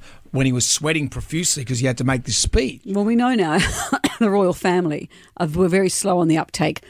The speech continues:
Speaker 2: of accepting human fallibility.
Speaker 1: Mm.
Speaker 2: We know that. But he's,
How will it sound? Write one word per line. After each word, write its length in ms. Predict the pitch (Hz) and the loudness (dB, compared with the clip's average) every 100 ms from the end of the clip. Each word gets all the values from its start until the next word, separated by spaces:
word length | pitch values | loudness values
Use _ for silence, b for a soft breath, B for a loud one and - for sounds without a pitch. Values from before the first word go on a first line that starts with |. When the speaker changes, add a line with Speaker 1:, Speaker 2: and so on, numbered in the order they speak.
| - | -2
Speaker 2:
of 140 | 170 | 0
accepting 460 | 185 - 175 - 160 | 2 0 -2 0 2
human 260 | 156 147 139 | 4 4 4
fallibility. 680 | 151 147 160 160 - - - | 2 2 0 0 -4 -8 -8
Speaker 1:
Mm. 300 | 131 127 101 | -6 -4 0
Speaker 2:
We 120 | 196 | 2
know 200 | 185 156 | 4 2
that. 240 | 143 - - B B | -2 -8 -14 B B
But 120 | 226 208 | 0 4
he's, 240 | 269 | 2